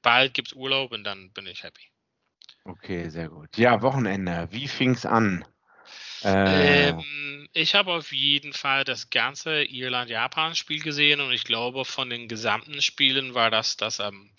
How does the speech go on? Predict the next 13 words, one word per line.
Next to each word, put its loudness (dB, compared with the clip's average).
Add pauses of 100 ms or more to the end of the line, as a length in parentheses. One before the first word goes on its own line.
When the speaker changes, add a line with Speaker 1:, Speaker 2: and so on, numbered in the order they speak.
(920)
Speaker 1:
spannendste, 2
wahrscheinlich 2
wo -12
das -6
am -6
Level 2
am -4
ausgeglichenste -4 (200)
war, 4
wahrscheinlich. -6 (120)
Ähm, -6
Speaker 2:
Genau. 0 (680)
Speaker 1:
ja. -4